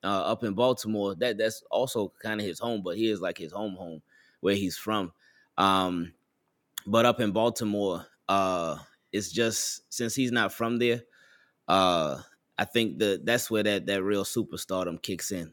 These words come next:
And since he's a quarterback of the football team there and whatnot, and that's when just people go super, super, super, super crazy for him.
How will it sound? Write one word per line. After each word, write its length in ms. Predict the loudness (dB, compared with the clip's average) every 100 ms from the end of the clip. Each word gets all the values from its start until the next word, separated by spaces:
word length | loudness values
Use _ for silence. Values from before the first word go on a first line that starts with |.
| -14
And 80 | -10
since 160 | -6
he's 160 | -6 -6
a 60 |
quarterback 540 | -4 -2 0 0 0 -2
of 40 |
the 80 | -6
football 460 | 0 2 4 4 4
team 320 | 0 0 2
there 220 | 2 0
and 100 | 2
whatnot, 500 | 2 2 0 2 2
and 240 | 0 -4 -8 -18 -20 -20 -20 _ _
that's 240 | 4 6
when 180 | 2 -2
just 200 | -4 -2
people 240 | -2 0 0
go 280 | 0 -2
super, 500 | -4 -4 0 0 -2
super, 300 | -6 -6 -6
super, 280 | -8 -10 -10
super 280 | -10 -12 -12
crazy 360 | -8 -8 -6 -10
for 260 | -10
him. 80 | -12